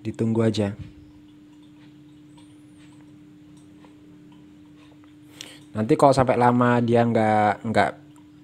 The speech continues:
bisa, bisa masuk menu, dilepas baterainya. Selanjutnya dipasang kembali.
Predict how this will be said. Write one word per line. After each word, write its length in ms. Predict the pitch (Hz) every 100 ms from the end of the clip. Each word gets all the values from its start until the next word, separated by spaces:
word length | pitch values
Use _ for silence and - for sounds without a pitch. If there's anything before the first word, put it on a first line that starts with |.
| - 120
bisa, 240 | 110 110
bisa 240 | 107 113
masuk 280 | 107 101 -
menu, 280 | 120 160 160
dilepas 680 | 117 110 107 104 107 117 -
baterainya. 560 | 104 98 120 113 101 107 - - - - - - - - - -
Selanjutnya 400 | - 101 107 135
dipasang 400 | 127 110 107 113
kembali. 480 | 107 110 104 107